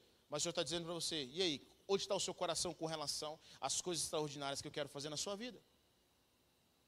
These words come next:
As coisas poderosas." Talvez o seu momento de crise, ouça o que eu vou dizer pra você aqui, o seu momento de crise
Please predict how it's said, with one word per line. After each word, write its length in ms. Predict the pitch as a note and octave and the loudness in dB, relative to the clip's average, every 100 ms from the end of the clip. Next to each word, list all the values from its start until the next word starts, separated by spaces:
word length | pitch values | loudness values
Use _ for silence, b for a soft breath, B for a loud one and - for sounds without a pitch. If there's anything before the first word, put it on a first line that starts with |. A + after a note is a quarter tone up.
| _ _ _ | _ _ _
As 160 | - - | 0 2
coisas 200 | F#3 - | 2 2
poderosas." 680 | G3+ F3+ G3 A#3 D3+ - b b - | 0 2 2 2 0 -4 b b 4
Talvez 320 | E3+ F#3 B3 | 8 10 8
o 80 | A3+ | 8
seu 140 | A3 | 6
momento 320 | F#3+ A3 A#3 | 6 0 -2
de 80 | F#3+ | -2
crise, 240 | F3 E3+ | 0 2
ouça 80 | G#3 | 2
o 40 | G#3+ | 0
que 40 | |
eu 40 | |
vou 80 | F3+ | 0
dizer 120 | E3 | -2
pra 100 | E3+ | -2
você 220 | E3 D#3 D#3 | -2 0 -2
aqui, 240 | - C3 B - | -4 -6 B 0
o 60 | |
seu 80 | - | 2
momento 320 | F3+ G#3 B3+ | 4 2 0
de 100 | F#3 | -4
crise 420 | F3+ F3 D#3+ F3+ | -4 -2 0 -2